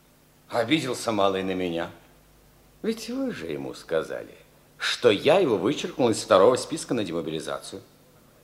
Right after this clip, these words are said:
Не пошел с досады на берег, ну и продрых все увольнение в каюте.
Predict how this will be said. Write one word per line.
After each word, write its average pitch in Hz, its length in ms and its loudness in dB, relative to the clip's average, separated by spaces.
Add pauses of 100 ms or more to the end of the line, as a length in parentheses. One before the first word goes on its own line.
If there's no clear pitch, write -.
(280)
Не 117 160 -2
пошел 117 320 6
с 135 60 0
досады 117 380 8
на 101 140 8
берег, 127 360 4
ну 202 180 0
и 254 220 -2
продрых 254 560 2
все 269 180 0
увольнение 254 480 10
в 254 60 -2
каюте. 247 460 8